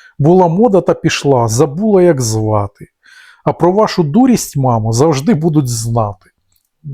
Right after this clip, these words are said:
Класно сказано. «А про вашу дурість, мамо, завжди будуть знати». А той напис на нозі майже у гомілки.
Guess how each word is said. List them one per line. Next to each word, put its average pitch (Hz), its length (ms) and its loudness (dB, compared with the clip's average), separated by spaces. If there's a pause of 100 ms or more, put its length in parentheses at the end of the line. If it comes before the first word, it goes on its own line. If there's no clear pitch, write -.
(180)
Класно 123 460 -2
сказано. 107 560 -6 (720)
«А 143 120 -2
про 143 240 0
вашу 143 340 -2
дурість, 185 520 0
мамо, 110 460 0 (340)
завжди 123 640 0
будуть 120 340 -4
знати». 107 460 -6 (1120)
А 151 100 0
той 175 220 2
напис 247 520 0
на 175 140 2
нозі 139 460 0
майже 139 440 2
у 147 200 0
гомілки. 131 640 -2